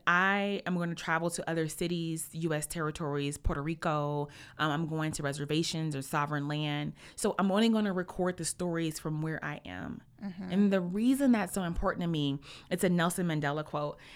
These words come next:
Speaker 1: And he talks about you have to go out and, and, and touch the people when you talk to 'em.
Speaker 2: Yeah.
Speaker 1: Right? I need to be sitting face to face with this woman or this man when they tell me their experiences.
Speaker 2: Yeah.
Speaker 1: They have to know I give a shit.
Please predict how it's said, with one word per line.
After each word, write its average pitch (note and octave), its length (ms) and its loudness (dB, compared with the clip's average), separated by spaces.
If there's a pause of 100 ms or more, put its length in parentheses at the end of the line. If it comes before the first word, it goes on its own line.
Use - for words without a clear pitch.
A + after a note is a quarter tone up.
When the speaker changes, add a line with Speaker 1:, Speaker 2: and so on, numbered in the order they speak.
(160)
Speaker 1:
And F3 100 2
he F#3 140 0
talks - 320 -6
about D#3+ 500 2 (180)
you F#3 80 -2
have G3 280 0
to F3+ 80 -4
go E3 200 0
out E3 200 0
and, D#3 140 -4 (200)
and, D#3+ 280 -2
and D3+ 200 -2
touch - 380 -2
the - 80 -2
people D#3+ 300 -6
when D3 180 0
you C3+ 80 -2
talk - 280 -10
to - 160 -10
'em. G3+ 140 -12 (140)
Speaker 2:
Yeah. F3 360 -10 (320)
Speaker 1:
Right? E3+ 180 0
I - 40 0
need F#3+ 200 4
to E3+ 120 0
be E3 120 -2
sitting F3 300 0
face E3+ 240 -2
to E3 100 -4
face E3 300 -2
with E3 100 -2
this D#3 160 -4
woman D#3+ 300 -2
or D3+ 80 -2
this D#3 200 -6
man D3+ 420 -4 (280)
when E3+ 160 2
they D#3+ 120 2
tell F3+ 300 -4
me D#3+ 200 0 (240)
their D3+ 180 -4
experiences. D#3 840 -8 (180)
Speaker 2:
Yeah. F#3+ 140 -20
Speaker 1:
They F3+ 80 0
have F#3 280 -2
to F#3+ 100 -2
know E3+ 220 0
I D3+ 140 -6
give D3+ 220 -4
a F3 40 -8
shit. - 380 -6